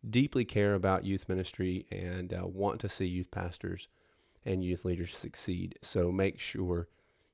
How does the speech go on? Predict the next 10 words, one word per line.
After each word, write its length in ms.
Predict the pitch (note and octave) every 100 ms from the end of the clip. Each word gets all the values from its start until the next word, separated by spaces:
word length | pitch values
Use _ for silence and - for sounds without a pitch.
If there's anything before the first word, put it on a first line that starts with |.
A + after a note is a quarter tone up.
| -
you 120 | F2+
jump 320 | G2 F#2 F#2
over 340 | F#2 F2+ E2 -
and 340 | F#2 F2 F2+ G#2+ - F2+
do 380 | - F2 F2 G2+ _ -
that 440 | F2 F2+ D2 - -
for 260 | - - G2+
sure. 360 | - F#3 G#2 - - - _ _ _
Uh, 280 | A2+ A2 G#2+
well, 320 | B2 B3 -